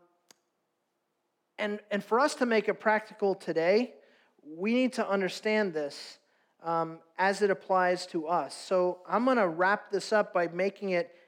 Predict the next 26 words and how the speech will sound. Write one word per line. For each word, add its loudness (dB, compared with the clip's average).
extremely 0
practical. 0
I'm -2
gonna 0
give -2
you -4
three -6
things -2
that -14
you -10
need -6
to -12
think -12
differently -16
about. -12
And -14
we're -8
gonna 0
do 2
it 0
fast. 0
Are -14
you -14
ready? -2
Number 2
one, 4